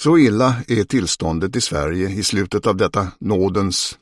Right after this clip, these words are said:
eller ska man säga onådens år sjuttonhundratretton. Runt om i riket ser man ett elände som sällan skådats,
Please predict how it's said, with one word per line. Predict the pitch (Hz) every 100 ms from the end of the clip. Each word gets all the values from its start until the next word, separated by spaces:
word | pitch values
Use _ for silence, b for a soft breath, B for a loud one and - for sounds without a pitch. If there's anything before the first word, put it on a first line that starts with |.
| -
eller | 98 98
ska | -
man | 90 90
säga | 90 87
onådens | 90 117 95 95 113 110 104 -
år | 85 82
sjuttonhundratretton. | 80 87 - 87 85 82 117 95 - 95 73 - _ _ _ _ _ _ _ _ _ _ _ _ _ -
Runt | 139 156 147
om | 139 143 147
i | 143
riket | 135 110 - 123 -
ser | - 82
man | 87 98
ett | 110 -
elände | 143 80 71 98 107 104
som | - 107
sällan | - - 98 92 104
skådats, | - - 71 69 - - -